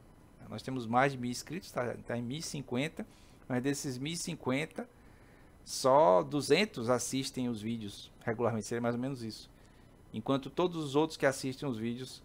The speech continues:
com frequência uns oitenta por cento do, da, da audiência seria de não inscritos. Então, são pessoas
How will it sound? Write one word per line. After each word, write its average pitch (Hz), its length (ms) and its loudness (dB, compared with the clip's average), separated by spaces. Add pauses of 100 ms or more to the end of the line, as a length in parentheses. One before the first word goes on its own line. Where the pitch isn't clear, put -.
(580)
com - 140 -6
frequência 131 800 0 (420)
uns - 160 -12
oitenta 120 420 -2
por - 140 -12
cento 110 360 -8
do, 98 220 -6
da, 95 220 -8
da 95 140 -8
audiência 107 600 -6
seria 120 600 -4
de 117 120 -6
não 113 200 0
inscritos. - 540 -10
Então, 113 220 -16
são - 140 -18
pessoas 110 600 -8